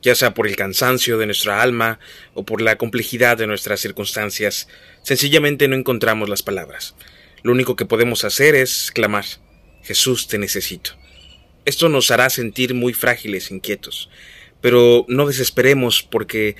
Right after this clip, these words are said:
nos hallamos en un buen lugar. Dios está obrando a través de nosotros y de nuestra situación en una manera nueva que tal vez no podamos controlar o comprender. Simplemente debemos confiar en Él. Además, Dios nos mostrará que Él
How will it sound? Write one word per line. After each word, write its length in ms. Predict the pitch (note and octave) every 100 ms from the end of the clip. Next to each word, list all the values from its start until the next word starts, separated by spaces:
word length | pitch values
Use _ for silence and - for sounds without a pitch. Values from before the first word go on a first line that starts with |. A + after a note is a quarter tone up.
| - -
nos 140 | A2+
hallamos 380 | A#2+ A#2 A#2+ A2
en 60 | A2+
un 120 | G#2
buen 120 | G2+
lugar. 340 | G2 F#2 F2 - _ - _ -
Dios 140 | B2+ D#3+
está 220 | - D3+
obrando 360 | C3 C#3+ E3
a 80 | A#2+
través 300 | G#2+ G#2 G2+
de 80 | G#2+
nosotros 560 | G2+ A2 G2+ G2 - - - -
y 80 | A2
de 100 | A2
nuestra 240 | G2+ G#2+
situación 560 | A2 G2+ G2+ C#3+ D3 D3 - -
en 140 | A#2 C#3+
una 100 | D3+
manera 320 | C3 C#3 C3+
nueva 480 | B2 C#3 B2 E2+ - - - _ -
que 80 |
tal 180 | G2+ G#2+
vez 160 | A2+ A2
no 140 | A#2
podamos 460 | A2+ A2 A#2 A2+ -
controlar 560 | G#2 F#2 G2+ B2+ C#3 _ -
o 80 | G2+
comprender. 500 | F#2 F2 F2+ - - _ _ _ _ - _
Simplemente 520 | - D#3 D#3 D3+ D3+
debemos 380 | C3 B2 B2+ -
confiar 440 | G#2+ G2 A2 G2+
en 120 | G2+ F2+
Él. 180 | D2+ _ _ _ -
Además, 500 | G#2+ G#2+ C#3 - _ - - _ _
Dios 180 | C3+ D#3+
nos 160 | E3+ C3+
mostrará 520 | B2+ B2+ A#2+ C#3 C3
que 340 | B2 A#2 A2+ -
Él 320 | D3+ B2+